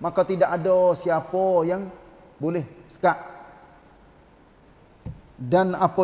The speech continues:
jua yang ditahan oleh Allah, maka tidak ada sesuatu pun yang dapat melepaskannya sesudah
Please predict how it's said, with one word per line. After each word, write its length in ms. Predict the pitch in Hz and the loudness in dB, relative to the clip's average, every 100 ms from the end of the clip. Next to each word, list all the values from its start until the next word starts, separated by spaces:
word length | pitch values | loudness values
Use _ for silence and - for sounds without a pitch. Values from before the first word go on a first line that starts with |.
| 156 | 2
jua 320 | 185 185 170 | 4 6 6
yang 240 | 165 165 | 4 2
ditahan 560 | 160 165 156 127 170 156 | 0 0 -2 0 -2 -2
oleh 200 | 160 151 | -4 -2
Allah, 280 | 151 151 135 | -2 -2 -2
maka 240 | 143 143 156 | -4 -4 -4
tidak 240 | 160 151 | -2 -2
ada 160 | 160 156 | 0 -2
sesuatu 640 | 143 151 160 156 - 247 | -2 -4 -4 -4 -2 -2
pun 240 | 190 175 160 | -2 -4 -2
yang 160 | 156 | 0
dapat 240 | 160 160 - - - - | 0 -2 -6 -8 -20 -16
melepaskannya 880 | 143 165 160 190 143 - 156 151 170 196 196 196 196 190 - - - _ | -6 -6 -4 -4 -4 -6 -4 -4 -4 -4 -4 -6 -8 -10 -20 -20 -20 _
sesudah 520 | - 160 - 156 143 | -10 -10 -6 -4 -4